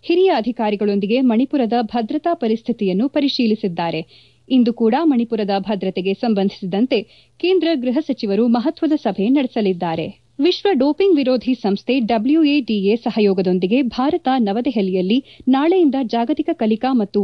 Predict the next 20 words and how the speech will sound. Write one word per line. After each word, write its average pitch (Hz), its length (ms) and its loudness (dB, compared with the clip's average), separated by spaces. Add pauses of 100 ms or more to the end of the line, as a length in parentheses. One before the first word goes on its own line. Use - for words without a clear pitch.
(100)
ಅಭಿವೃದ್ಧಿ 277 640 0
ಚೌಕಟ್ಟು 196 500 -2 (380)
ಜಿಎಲ್ಡಿಎಫ್ 240 760 0
ನಿರ್ವಹಣಾ 226 480 0
ತರಬೇತಿ 202 540 0
ಕಾರ್ಯಾಗಾರವನ್ನು 185 800 0 (140)
ಆಯೋಜಿಸಿದೆ. 196 640 -2 (420)
ಡೋಪಿಂಗ್ 247 420 2
ವಿರೋಧಿ 285 400 2
ಪ್ರಕ್ರಿಯೆಯನ್ನು 202 760 0
ಪ್ರಮಾಣೀಕರಿಸಲು, 220 880 0 (320)
ರಾಷ್ಟ್ರಗಳ 330 560 0
ನಡುವೆ 214 360 2
ಸಹಕಾರ 294 540 -2
ಬೆಳೆಸಲು 196 500 -4
ಹಾಗೂ 190 340 -2 (280)
ಜಾಗತಿಕ 233 460 -2 (140)
ಕ್ರೀಡಾ 277 340 0
ಸಮಗ್ರತೆ 214 540 -2
ಚೌಕಟ್ಟನ್ನು 190 600 -2